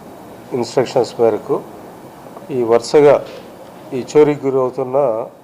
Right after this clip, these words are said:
ద్విచక్ర వాహనాలు, ఆ, డిటెక్ట్ చేసేదానికి అనంతపూర్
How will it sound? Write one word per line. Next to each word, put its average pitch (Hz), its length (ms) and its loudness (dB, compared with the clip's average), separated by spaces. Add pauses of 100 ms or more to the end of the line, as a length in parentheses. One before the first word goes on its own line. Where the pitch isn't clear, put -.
(100)
ద్విచక్ర 123 420 -8
వాహనాలు, 120 720 -4 (760)
ఆ, 135 40 -14 (1200)
డిటెక్ట్ 123 340 -8
చేసేదానికి 123 680 -6 (1200)
అనంతపూర్ 127 480 -4